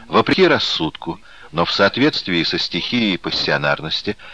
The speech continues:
англосаксы умудрились потерпеть несколько страшных поражений, объяснявшихся изменами вельмож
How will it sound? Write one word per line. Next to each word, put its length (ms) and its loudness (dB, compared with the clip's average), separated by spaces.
англосаксы 1000 2
умудрились 680 2
потерпеть 540 0
несколько 440 -2
страшных 680 -2
поражений, 600 -2
объяснявшихся 1000 2
изменами 680 0
вельмож 640 2